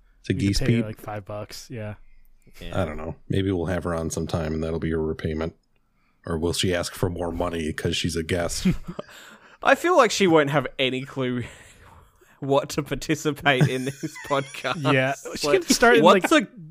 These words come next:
Speaker 2: the beginning.
Speaker 3: what's a Gundam?"
Speaker 1: Should we, like, the, should we call it the Grand Retour, <laughs> where we go back
Speaker 2: <laughs>
Speaker 1: through and then take Geese through everything?
Speaker 2: Oh, God, no.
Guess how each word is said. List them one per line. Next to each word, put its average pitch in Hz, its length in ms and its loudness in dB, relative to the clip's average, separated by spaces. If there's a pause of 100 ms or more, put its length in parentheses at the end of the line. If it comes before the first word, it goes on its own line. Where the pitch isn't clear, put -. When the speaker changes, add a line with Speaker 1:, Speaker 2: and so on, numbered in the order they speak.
Speaker 2:
the 185 120 6
beginning. 139 580 4
Speaker 3:
what's - 20 4
a 247 100 8
Gundam?" 220 720 4 (1500)
Speaker 1:
Should 139 300 0
we, 127 160 2
like, 127 280 0
the, 123 140 2 (140)
should - 200 2
we 127 100 0
call 123 320 4
it 117 120 0
the 110 80 0
Grand 110 420 2
Retour, 131 840 2
<laughs> - 100 -18
where 139 200 4
we 185 140 4 (160)
go 254 140 6
back 220 320 6
Speaker 2:
<laughs> 175 100 4
Speaker 1:
through 302 320 2
and 269 220 2
then 269 240 -2 (240)
take - 260 4
Geese 190 320 0
through 440 260 2
everything? 240 440 2 (800)
Speaker 2:
Oh, 381 240 6
God, 123 240 4
no. 104 200 -4